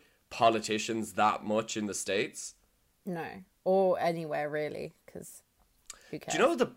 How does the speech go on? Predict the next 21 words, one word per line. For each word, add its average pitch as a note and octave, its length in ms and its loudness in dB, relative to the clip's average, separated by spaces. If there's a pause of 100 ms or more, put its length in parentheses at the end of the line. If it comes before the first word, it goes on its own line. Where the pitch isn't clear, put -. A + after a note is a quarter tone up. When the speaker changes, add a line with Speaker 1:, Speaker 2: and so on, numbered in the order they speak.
Speaker 1:
fucking, E3+ 560 2 (420)
uh, G#2 360 4 (280)
Prime G#2+ 260 2
Minister, G#2 360 -2
the F#2+ 120 -4
Taoiseach A2 480 -2
of F#2 100 -6
Ireland, G2+ 480 0
is, G2+ 200 -4
like, G2 220 -4
one G#2 220 -2
of G2 100 -4
the G2 100 -2
highest G2+ 520 -2
paid F#2+ 320 -4
fucking F#2 600 -6
political F#2+ 440 -8
roles F#2 320 -6
in G2 80 -8
the F2+ 80 -8
world? F#2 440 -6